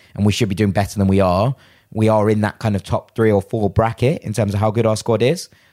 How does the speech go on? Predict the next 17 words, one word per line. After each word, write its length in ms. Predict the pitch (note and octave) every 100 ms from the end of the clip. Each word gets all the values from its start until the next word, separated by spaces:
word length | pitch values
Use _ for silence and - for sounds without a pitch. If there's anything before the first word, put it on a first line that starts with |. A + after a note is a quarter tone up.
| _ -
And, 180 | G2+
and 160 | - F#2+
that's 260 | A2 - -
what's 160 | F2+
worrying 240 | G#2 F#2+ F2
me, 80 | E2+
that 120 | F2+
that 160 | F2+
is 80 | E2+
not 260 | G2+ G2 -
what 100 | G2
the 80 | E2+
potential 340 | - F#2 -
we're 80 | F#2
showing 260 | - F#2 F2
right 160 | -
now. 140 | -